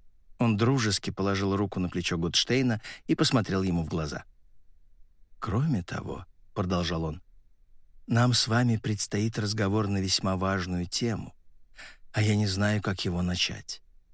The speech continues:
И эта тушенка послужила бы мне удобным предлогом, чтобы снова его оттянуть». Готштейн тотчас спрятал банку. Его круглое лицо было органически неспособно принять выражение сосредоточенности,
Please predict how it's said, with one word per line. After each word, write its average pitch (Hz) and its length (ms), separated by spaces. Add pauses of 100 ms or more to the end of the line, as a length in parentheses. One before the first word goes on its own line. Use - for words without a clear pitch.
(440)
И 139 180
эта 113 240
тушенка 120 560
послужила 110 580
бы 104 140
мне 101 340 (340)
удобным 110 540
предлогом, 90 720 (280)
чтобы 113 360
снова 110 460
его 90 560
оттянуть». - 720 (1500)
Готштейн 147 640 (100)
тотчас 131 560
спрятал 95 480
банку. 76 440 (1200)
Его 151 240
круглое 147 400
лицо 139 380
было 143 260
органически 139 800
неспособно 131 580
принять 98 360
выражение 98 540
сосредоточенности, 101 1200